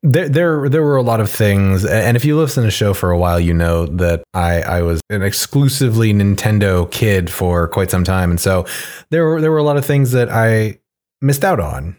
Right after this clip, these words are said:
um, you know, from the, the early PlayStation era that I've had to go back to and try to experience for the first time,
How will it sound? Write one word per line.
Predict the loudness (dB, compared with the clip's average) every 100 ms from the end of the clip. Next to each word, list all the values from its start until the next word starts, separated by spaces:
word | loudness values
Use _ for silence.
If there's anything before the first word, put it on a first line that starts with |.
| -6
um, | 0 2 2 0 -2 -2
you | 0
know, | 0
from | 0 0 2
the, | 0
the | -2
early | -2 0 0
PlayStation | 0 0 0 -2 -2 -2 -2
era | 0 0 0 -2 -8 -20 _ _ _
that | -4 0 0
I've | 0 0
had | 0 -2
to | -2
go | -2 0
back | -2 -4 -2
to | 0 2 2 -2 -4
and | 0 2 2 2 0
try | 0 0 0
to | 0 -2 -2
experience | -2 -4 -2 0 0 -2
for | -4
the | -6
first | -4 -4 -2
time, | -2 0 0 -2